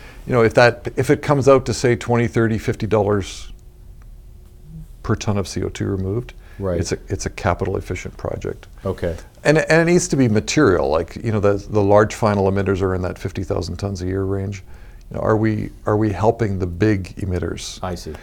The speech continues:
Speaker 2: I
Speaker 1: Uh,
Speaker 2: see.
Speaker 1: or are we gonna just go E Vs across Canada and, and hardly make a dent?
Speaker 2: Aha,
Speaker 1: Right?
Speaker 2: okay, okay.
Speaker 1: We can, we can electrify all the cars.
Speaker 2: Right.
Speaker 1: But as the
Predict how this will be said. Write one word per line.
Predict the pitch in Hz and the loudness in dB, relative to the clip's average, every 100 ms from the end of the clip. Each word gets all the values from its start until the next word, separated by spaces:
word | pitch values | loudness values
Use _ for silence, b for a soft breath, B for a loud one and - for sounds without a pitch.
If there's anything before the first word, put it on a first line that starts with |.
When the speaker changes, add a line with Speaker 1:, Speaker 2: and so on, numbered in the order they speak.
| B - | B -10
Speaker 2:
I | |
Speaker 1:
Uh, | - 82 | -6 -4
Speaker 2:
see. | 85 - - | -4 -8 4
Speaker 1:
or | 113 | 6
are | 117 | 8
we | |
gonna | 113 113 | 6 2
just | 107 110 | 2 -2
go | 104 101 | 2 2
E | - 104 | 2 0
Vs | 82 101 98 - | 0 0 -2 -4
across | - - 95 95 98 - | -10 -2 0 0 -6 -2
Canada | 104 98 95 | 0 2 2
and, | 90 95 - - | 0 -4 -8 -6
and | 98 | 0
hardly | 101 95 | 0 0
make | 92 92 | -2 -2
a | 90 | 0
dent? | 92 80 - - - | 0 0 -4 -16 -8
Speaker 2:
Aha, | 90 87 82 71 | -4 -2 -2 -2
Speaker 1:
Right? | - 104 127 | 2 2 2
Speaker 2:
okay, | 90 82 - | -6 -10 -10
okay. | 101 - 90 | -10 -4 -2
Speaker 1:
We | 131 151 | 0 2
can, | 151 | 4
we | 147 | 4
can | 160 151 | 4 6
electrify | 156 - 123 147 139 | 6 4 4 8 10
all | 143 | 10
the | 135 | 8
cars. | - 131 135 95 - - - | 6 6 6 4 -6 -12 -4
Speaker 2:
Right. | 107 92 87 - | 0 0 0 6
Speaker 1:
But | 120 127 - - - - - - | 6 6 -2 -18 -20 -20 -20 -2
as | - 139 107 | 8 8 8
the | 120 113 110 | 4 4 2